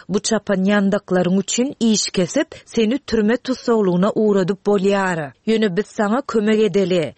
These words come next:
Sen bize çaý çörek ber. Bu diýdiňimiz goýunlaryň gowsundan birini ber.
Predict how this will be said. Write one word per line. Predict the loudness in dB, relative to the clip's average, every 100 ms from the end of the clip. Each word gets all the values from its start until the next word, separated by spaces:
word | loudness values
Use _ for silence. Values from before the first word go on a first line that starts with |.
| -18
Sen | -4 0 2
bize | 0 0 -2 -2
çaý | -2 0 0
çörek | 0 0 -2 0
ber. | 0 0 -4 -8 -6
Bu | -2
diýdiňimiz | 0 0 0 0 2 0 0 0
goýunlaryň | 0 0 0 0 0 0
gowsundan | 0 -2 -4 -4 -2 -2 0
birini | 0 0 2 0 2
ber. | 0 0 -4